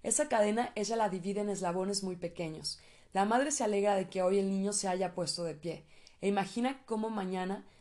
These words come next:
probablemente dará su primer paso. La madre no intenta imaginar que su niño crece y se convierte en adulto delante de sus ojos. Ella se alegra por el presente y acaricia el momento corriente convencida de que mañana habrá nuevos éxitos.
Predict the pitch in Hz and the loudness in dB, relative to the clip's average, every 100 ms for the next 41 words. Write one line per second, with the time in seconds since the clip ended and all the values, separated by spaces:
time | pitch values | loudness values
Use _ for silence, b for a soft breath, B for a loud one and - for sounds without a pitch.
0 | b - 202 240 226 196 180 214 - 202 | b 2 6 6 4 2 -2 -6 -4 2
1 | 185 190 185 - 165 156 151 196 - - | 4 4 0 -6 -6 -6 -2 -2 -2 -8
2 | b b b b 196 240 269 240 202 185 | b b b b 2 6 6 4 2 0
3 | 196 190 185 170 147 175 175 - - 165 | -2 -2 -2 -4 -4 -4 -4 -4 -6 -4
4 | 170 165 156 196 180 - 175 B B - | -4 -4 -2 0 2 0 -6 B B -8
5 | 185 202 202 233 233 262 214 196 196 202 | -4 0 2 2 4 2 4 2 2 0
6 | 185 180 175 175 - 147 160 143 147 - | 2 0 0 -2 -4 -8 -8 -10 -14 -16
7 | b b b 196 247 254 220 202 196 196 | b b b 0 2 4 4 4 6 4
8 | 196 175 175 165 - 214 190 175 B B | 4 0 0 -2 0 0 -2 -4 B B
9 | B 185 185 196 214 240 220 196 196 196 | B -4 0 0 2 0 0 0 0 0
10 | 202 190 180 185 180 - 175 160 156 196 | -2 -4 -4 -4 -4 -6 -6 -6 -4 2
11 | 202 208 196 170 165 175 185 220 - 185 | 2 2 -2 -6 -4 -2 -2 -4 -2 -2
12 | 175 180 170 165 - 165 - - - - | 0 -2 -4 -4 -4 -4 -8 -12 -16 -16